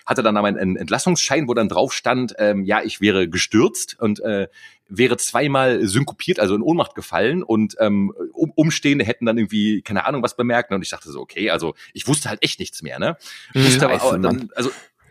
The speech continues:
Speaker 1: ganz, ganz schräg. So, dann fuhr ich nach Hause, schlief noch eine Runde, es ging mir auch gut irgendwie, ne? So den, den, äh, äh, Sonntag über. Und, ähm,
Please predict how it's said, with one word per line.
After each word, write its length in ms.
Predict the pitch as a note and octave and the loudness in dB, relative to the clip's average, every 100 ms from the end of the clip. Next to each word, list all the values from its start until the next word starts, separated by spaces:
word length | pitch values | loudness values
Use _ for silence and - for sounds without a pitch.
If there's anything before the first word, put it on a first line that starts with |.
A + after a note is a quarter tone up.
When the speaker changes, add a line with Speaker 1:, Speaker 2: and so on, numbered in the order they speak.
| - | -4
Speaker 1:
ganz, 160 | C#3+ | -2
ganz 220 | - C#3 - | 0 -2 -2
schräg. 280 | F2+ C#2+ | -4 -4
So, 80 | E2+ | -6
dann 220 | F2 F#2 | -6 -6
fuhr 160 | - D#3+ | -2 -2
ich 80 | - | 0
nach 80 | - | 2
Hause, 400 | E3 G3 G3+ - | 2 2 0 0
schlief 260 | - F#3 | -4 -2
noch 120 | E3 | -2
eine 80 | C3 | 0
Runde, 200 | C3+ C#3+ | 2 2
es 60 | C3 | 2
ging 120 | E3 | 4
mir 80 | A3+ | 2
auch 100 | B3+ | 4
gut 180 | D4 - | 2 2
irgendwie, 420 | D3+ D3 - - | 2 -2 -4 -2
ne? 180 | D#2+ A#2 | 0 2
So 80 | G2 | 0
den, 180 | E2+ | -2
den, 240 | E2 D#2 B1 | -4 -4 -6
äh, 200 | D2 C#2 _ - - - - - | -8 -10 _ -20 -20 -20 -18 -6
äh, 160 | F2+ | -4
Sonntag 400 | D#2+ G#2+ A#2 F#2+ | 0 0 0 -2
über. 320 | G#2 G2 F3+ A3 - | -2 2 2 0 0
Und, 380 | G#2+ A2 G#2+ - | 2 4 2 0
ähm, 480 | G#2 G2+ F#2+ F#2 | 0 2 0 -2